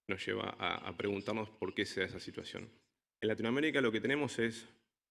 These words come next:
desde el punto de vista de tráfico mensual, una cantidad de aproximadamente veintiséis exabytes,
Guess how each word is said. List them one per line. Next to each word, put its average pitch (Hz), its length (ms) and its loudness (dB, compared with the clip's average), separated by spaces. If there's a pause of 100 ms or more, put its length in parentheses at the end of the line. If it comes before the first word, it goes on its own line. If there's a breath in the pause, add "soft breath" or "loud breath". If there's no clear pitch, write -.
desde 95 100 -4
el 95 60 -4
punto 110 240 2
de 110 80 4
vista 104 340 -2 (880)
de 107 60 2
tráfico 123 400 0
mensual, 113 600 2
una 113 180 4
cantidad 104 600 2 (1080)
de 110 100 4
aproximadamente 113 640 2
veintiséis 107 500 0
exabytes, 113 640 0